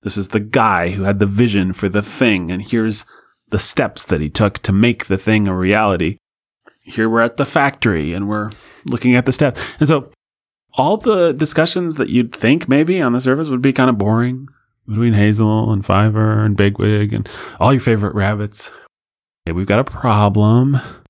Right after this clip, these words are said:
Now what do we do?" And one person says, "We should do this." And then another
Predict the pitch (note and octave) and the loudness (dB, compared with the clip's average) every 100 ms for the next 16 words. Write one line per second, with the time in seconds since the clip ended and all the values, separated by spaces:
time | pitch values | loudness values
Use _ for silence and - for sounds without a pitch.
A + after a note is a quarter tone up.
0 | _ _ _ - F2 G2+ A#2+ B2+ D3 C3 | _ _ _ -10 -2 2 2 4 4 4
1 | G#2+ F2 F2+ F#2 G2+ G#2 G2+ F#2+ F#2+ - | 4 2 0 -2 -2 -4 -6 -6 -8 -8
2 | F2+ G2 D3 D#3 C#3+ - - E2 F2 F2 | 0 4 4 4 0 -4 -12 -10 -8 -6
3 | E2+ E2+ | -6 -6